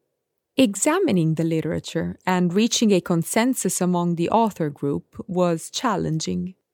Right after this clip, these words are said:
and often came after hours of discussion and consultation with outside experts. In many cases, we faced a shortage of data from the literature, often just case reports,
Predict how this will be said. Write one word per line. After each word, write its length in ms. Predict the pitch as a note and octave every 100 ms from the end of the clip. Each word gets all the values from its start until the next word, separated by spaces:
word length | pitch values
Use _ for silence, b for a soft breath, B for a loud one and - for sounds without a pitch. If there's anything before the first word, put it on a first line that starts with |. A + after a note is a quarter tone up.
| _ -
and 120 | B3+
often 360 | D#4+ F#4 F#4
came 260 | A#3+ A3+ F#3+
after 400 | F#3 F#3+ - F3+ -
hours 540 | A#3+ C4+ D4 D4 A#3
of 160 | F#3+ D#3+
discussion 840 | F3 - - C4 C#4 - - B3+
and 180 | A3 F3+
consultation 920 | - F#3 - A#3 - D#3+ D#3+ - F#3+
with 140 | F3+ E3+
outside 580 | D3+ D#3 - - C#3+ C#3
experts. 800 | - - - D3 D3+ - - _ _ _ _ _ _ _
In 240 | A3+ A3
many 260 | B3 E4+ B3+
cases, 640 | - D3 - - - F3
we 160 | F3+ G#3
faced 380 | - G3 F#3 F#3+
a 60 |
shortage 600 | - - A#3 B3+ - F#3
of 200 | G3+ -
data 340 | E3+ F#3 G#3 G3
from 220 | D#3+ D#3
the 100 | F#3
literature, 640 | C4+ G3+ D3+ - D#3+ E3 _ _ _ _
often 360 | E3+ - F3+ F3
just 240 | D#3+ -
case 340 | C4 A#3+ -
reports, 640 | E3 D#3 D3 - C3+ - -